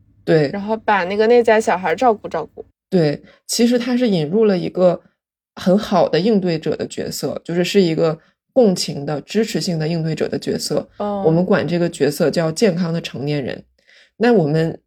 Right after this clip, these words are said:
Speaker 1: 先抛开这个比较好的这种应对不谈，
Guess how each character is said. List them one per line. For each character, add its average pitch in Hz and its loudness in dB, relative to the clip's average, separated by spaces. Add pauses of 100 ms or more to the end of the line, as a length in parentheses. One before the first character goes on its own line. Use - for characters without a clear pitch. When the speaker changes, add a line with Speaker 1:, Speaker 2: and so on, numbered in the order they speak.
Speaker 1:
先 233 0
抛 233 0
开 202 0
这 180 -2
个 147 0 (440)
比 170 -2
较 208 6
好 220 4
的 220 -2
这 190 4
种 160 0
应 160 -4
对 156 -4 (280)
不 - -10
谈， 104 -6